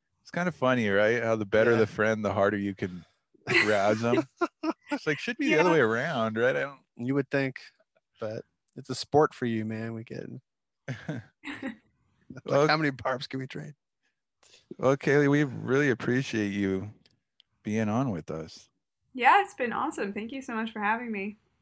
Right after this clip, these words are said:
Speaker 2: Yeah, I mean, you're awesome, and you're just so insightful, and, and I pr-, like, I just appreciate you being so op-, like, basically, you're like, "I'm a teacher. Let me teach you gentlemen something." And you've just been very, but you're gracious with that, and that's cool, like, 'cause it's fun. Like, it's,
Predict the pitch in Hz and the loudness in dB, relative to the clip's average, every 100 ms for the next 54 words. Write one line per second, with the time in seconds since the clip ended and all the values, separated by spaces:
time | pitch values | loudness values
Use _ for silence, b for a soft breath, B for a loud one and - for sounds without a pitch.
0 | _ _ 127 156 135 - 147 143 135 170 | _ _ 0 2 2 2 2 2 4 6
1 | 160 165 143 127 135 139 139 147 165 156 | 6 4 2 0 0 0 0 2 4 4
2 | 147 131 127 147 - 131 123 123 123 120 | 4 0 2 2 2 0 0 0 -2 -4
3 | 107 123 120 135 - 139 151 139 143 156 | -4 -4 0 2 2 0 0 0 0 0
4 | 160 156 - 170 - 147 147 131 139 139 | -2 0 0 2 2 0 0 0 0 0
5 | - 139 131 135 139 143 143 214 214 185 | 2 4 4 2 2 0 2 4 4 4
6 | 170 156 156 156 - b b 143 165 151 | 2 4 6 4 0 b b 2 2 4
7 | 147 156 - 196 196 226 220 185 151 139 | 2 2 0 0 0 0 0 2 4 4
8 | 131 120 127 120 131 131 B B B 135 | 2 2 0 0 -2 -4 B B B -2
9 | 135 139 135 147 - 165 180 165 160 180 | 0 0 0 -2 2 6 6 6 6 4
10 | 202 175 226 208 170 156 - 131 113 - | 4 4 6 6 2 0 2 2 2 0
11 | 151 175 - 240 120 123 - 147 131 - | 0 2 4 4 4 2 0 -2 -4 -6
12 | B B B 180 - - 269 330 254 175 | B B B 0 0 4 8 8 8 6
13 | 160 160 165 | 4 4 0